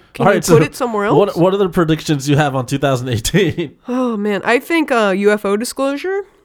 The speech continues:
Speaker 2: We already did that. That's already two thousand seventeen. That's done.
Speaker 1: No,
Speaker 2: Done,
Speaker 1: but I
Speaker 2: done
Speaker 1: think
Speaker 2: deal.
Speaker 1: more is coming out. I think more, I think there's more
Speaker 2: Yeah, we're
Speaker 1: things
Speaker 2: gonna be,
Speaker 1: that are gonna
Speaker 2: we're
Speaker 1: come
Speaker 2: gonna be
Speaker 1: out.
Speaker 2: visited. It's gonna be screen time. They're gonna have some television time.
Speaker 1: I don't know exactly what's gonna happen, but there might be some incident where, like,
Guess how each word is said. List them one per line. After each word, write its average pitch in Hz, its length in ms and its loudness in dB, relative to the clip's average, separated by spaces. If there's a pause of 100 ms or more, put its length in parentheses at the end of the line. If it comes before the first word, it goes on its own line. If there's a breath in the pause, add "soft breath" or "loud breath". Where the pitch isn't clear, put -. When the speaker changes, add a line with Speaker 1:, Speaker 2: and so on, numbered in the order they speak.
(180)
Speaker 2:
We 113 80 -8
already 151 180 2
did 196 200 2
that. 131 180 0
That's 135 160 -2
already 147 160 2
two 147 80 -4
thousand 131 280 0
seventeen. 156 340 -4
That's 120 160 -8
done. 127 320 -4 (100)
Speaker 1:
No, 214 140 -4
Speaker 2:
Done, 175 100 -2
Speaker 1:
but 131 100 2
I 240 120 2
Speaker 2:
done 156 140 2
Speaker 1:
think 233 100 -2
Speaker 2:
deal. - 80 6
Speaker 1:
more 302 180 4
is 359 80 -6
coming 202 380 -4
out. 78 240 -10
I 185 40 -4
think 185 220 -6
more, 185 380 -8
I 196 160 -2
think 190 240 -4
there's 180 280 -6
more 196 540 -4
Speaker 2:
Yeah, 117 120 -8
we're 113 100 -4
Speaker 1:
things - 80 2
Speaker 2:
gonna 143 100 4
be, 135 60 4
Speaker 1:
that 220 120 -2
are 175 80 -4
gonna 170 180 -8
Speaker 2:
we're 170 40 -12
Speaker 1:
come 123 120 -2
Speaker 2:
gonna 135 120 2
be 135 60 4
Speaker 1:
out. 117 80 0
Speaker 2:
visited. 151 340 2
It's 131 120 -4
gonna 123 200 -2
be 113 60 -10
screen 139 400 -4
time. 147 400 -2
They're 127 80 -4
gonna 127 140 -2
have 120 120 -4
some 113 140 -12
television 127 420 -2
time. 139 220 -4 (160)
Speaker 1:
I 202 120 -8
don't 190 300 -6
know 214 440 -2 (100)
exactly 196 420 -8
what's 175 180 -12
gonna 170 200 -8
happen, 175 560 -6
but 175 280 -6
there 190 140 -6
might 196 260 -2
be 226 140 -4
some 214 400 -6
incident 185 680 -6
where, 180 280 -4
like, 165 260 -8